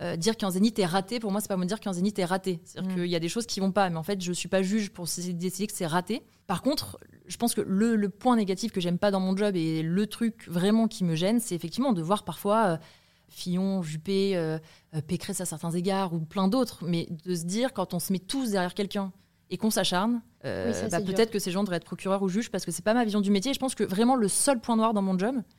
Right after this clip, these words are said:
Speaker 1: euh, c'est ça, de, de voir parfois des collègues où je me dis, « Je pense qu'on fait pas le même métier, mais vraiment pas. »
Speaker 2: Et ça t'est déjà arrivé d'avoir des divergences avec ta, ta rédaction, euh, enfin,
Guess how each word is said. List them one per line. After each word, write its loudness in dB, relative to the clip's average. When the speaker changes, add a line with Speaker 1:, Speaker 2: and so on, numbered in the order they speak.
Speaker 1:
euh, 2
c'est 0
ça, 2
de, -2
de -2
voir 2
parfois -2
des 2
collègues 0
où -2
je -4
me 0
dis, « -2
Je -12
pense -6
qu'on -8
fait -4
pas -2
le -2
même -2
métier, -2
mais 4
vraiment 0
pas. » -12
Speaker 2:
Et -4
ça -2
t'est 0
déjà 0
arrivé 0
d'avoir -2
des 0
divergences -2
avec -2
ta, 0
ta -2
rédaction, -2
euh, -2
enfin, -4